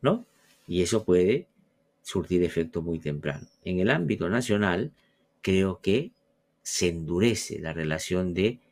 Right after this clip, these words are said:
el gobierno con la gente.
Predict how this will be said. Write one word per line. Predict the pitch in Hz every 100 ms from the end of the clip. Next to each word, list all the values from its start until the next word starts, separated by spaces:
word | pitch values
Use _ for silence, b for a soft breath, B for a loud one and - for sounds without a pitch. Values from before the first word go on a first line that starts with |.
| b _ _ _ _ _ _ _ _
el | 95 90
gobierno | 85 85 85 85 92
con | 71 71
la | 69
gente. | 71 - _ -